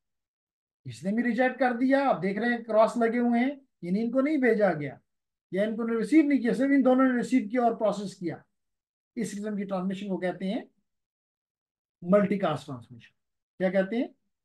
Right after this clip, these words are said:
multicast ट्रांसमिशन। और इसके लिए आगे जाके हम पढ़ेंगे कि हमारे पास पांच किस्म की classes हैं, जिसको हम कहते हैं class A, class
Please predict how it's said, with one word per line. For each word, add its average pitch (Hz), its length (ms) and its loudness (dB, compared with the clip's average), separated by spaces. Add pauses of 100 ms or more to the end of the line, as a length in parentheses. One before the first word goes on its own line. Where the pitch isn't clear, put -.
(300)
multicast 175 600 -2
ट्रांसमिशन। - 460 -20 (2250)
और 226 240 2
इसके 277 340 4
लिए 196 440 4 (340)
आगे 226 260 4
जाके 240 320 4
हम 220 160 2
पढ़ेंगे 190 460 2 (100)
कि - 400 -4
हमारे 196 400 4
पास 240 520 0 (1700)
पांच 269 300 2
किस्म 240 400 -4
की 233 100 -8
classes 190 520 -4
हैं, - 120 -16 (1040)
जिसको 165 320 -2
हम 196 80 0
कहते 196 240 2
हैं 202 80 -2
class 185 300 0 (100)
A, 185 320 2 (680)
class 196 280 0